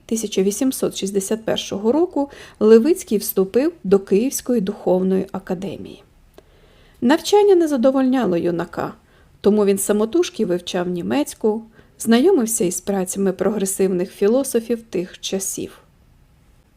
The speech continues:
Тисяча вісімсот шістдесят п'ятого року Іван Нечуй Левицький закінчує академію зі званням магістра богословських наук.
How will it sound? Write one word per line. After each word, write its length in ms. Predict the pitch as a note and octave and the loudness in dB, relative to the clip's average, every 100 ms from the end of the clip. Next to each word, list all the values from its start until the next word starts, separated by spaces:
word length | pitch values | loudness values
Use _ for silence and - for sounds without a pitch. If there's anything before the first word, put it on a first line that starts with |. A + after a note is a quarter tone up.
| _ | _
Тисяча 400 | - A3+ G#3+ G#3+ | 0 2 0 0
вісімсот 540 | G3 G3+ G#3+ G#3 F#3 F3+ | -2 -2 -4 -2 -4 -2
шістдесят 520 | F3+ E3+ F#3+ G3+ G3 | -6 -2 0 0 2
п'ятого 480 | F#3+ F#3+ G3 F#3+ A3 | 2 2 -4 -2 2
року 400 | D#4 E4+ D4 D4 - | 2 2 -2 -2 -2
Іван 400 | G#3 G#3 D#4+ E4 | 0 2 2 2
Нечуй 320 | G3+ - A3 | 2 0 0
Левицький 720 | F#3 F3+ B3 D4 - B3+ B3+ | 2 4 2 0 -4 -2 0
закінчує 720 | G3 G3 D#4+ G3 F3+ - F#3 - | -2 -2 0 -2 -2 -2 -2 -2
академію 760 | F#3+ F#3+ E3+ B3 E4+ C#4+ C4 B3 | -4 -2 0 0 2 0 -2 -4
зі 240 | G3 G3 | -2 0
званням 560 | F#3+ F#3 F#3 F#3+ C4 B3 | 0 0 0 0 2 0
магістра 500 | F#3+ F#3+ G#3 - A3+ | 0 -2 -4 -2 -2
богословських 840 | G3 F#3+ E3+ E3+ F#3+ - F3+ - | -2 -6 -8 -6 -6 -8 -10 -4
наук. 440 | G3+ - - - | -4 -4 -10 -20